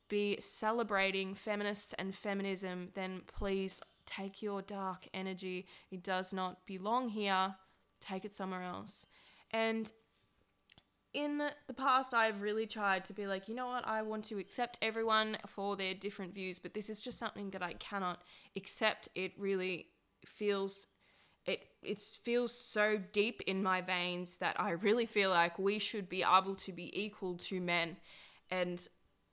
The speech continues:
that is why I'm so passionate about this and why I sound so emotional about this, because I truly care, and I have lived a whole life. If you're a female,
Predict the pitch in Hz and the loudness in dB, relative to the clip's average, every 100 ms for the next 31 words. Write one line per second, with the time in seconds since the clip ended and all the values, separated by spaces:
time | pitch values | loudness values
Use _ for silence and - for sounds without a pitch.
0 | - 214 214 208 208 208 202 180 185 - | 2 8 8 8 2 8 10 10 6 2
1 | 202 202 - 208 202 202 190 185 185 - | 2 2 2 2 2 -2 -2 2 0 2
2 | 190 190 - 185 180 180 175 175 - 185 | -2 -2 -4 -2 2 6 6 6 4 2
3 | 190 - 190 185 185 - - - - - | 2 2 4 4 2 -4 -16 -20 -4 2
4 | - 196 196 190 190 202 - - - - | 6 8 8 6 4 0 -8 -20 -18 -8
5 | 190 196 220 233 226 202 185 180 180 190 | -4 0 2 2 2 4 4 6 6 6
6 | 196 - 208 208 - 202 214 202 - 196 | 6 4 0 0 -4 -4 -4 2 6 8
7 | 196 196 - - 233 226 208 202 214 196 | 6 2 -6 -6 -4 -2 -2 -4 -4 -2
8 | 175 175 196 - - - 196 196 190 - | 0 -2 -4 -14 -16 -4 -2 0 -2 2
9 | 185 190 180 185 190 196 202 202 - - | 6 6 4 0 -6 -2 0 0 -4 -6
10 | 180 - 226 262 185 160 - - - - | -6 -2 0 2 4 4 4 0 -16 -18
11 | - - - _ - 196 202 185 175 - | -20 -20 -20 _ -8 -8 -2 0 0 -2
12 | 175 170 165 185 | -4 -2 -2 -2